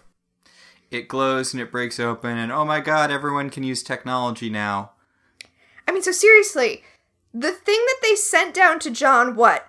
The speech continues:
Speaker 2: Told him that there was a thing that was stopping them from using energy, but they already knew that.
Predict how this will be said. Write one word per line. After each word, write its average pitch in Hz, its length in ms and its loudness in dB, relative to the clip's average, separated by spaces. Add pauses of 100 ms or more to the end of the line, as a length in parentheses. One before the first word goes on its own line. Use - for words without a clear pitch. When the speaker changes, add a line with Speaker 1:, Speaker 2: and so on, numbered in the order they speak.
(320)
Speaker 2:
Told 285 340 0
him 349 160 -4
that 294 160 -4
there 269 160 6
was 254 180 4
a 233 80 0
thing 233 400 -4
that 247 120 -2
was 226 120 -6
stopping 254 440 0
them 247 180 -4
from 233 180 -6
using 233 300 -4
energy, 233 540 -2
but - 320 -8
they 254 140 6
already 277 600 4
knew 247 260 -6
that. 180 380 -2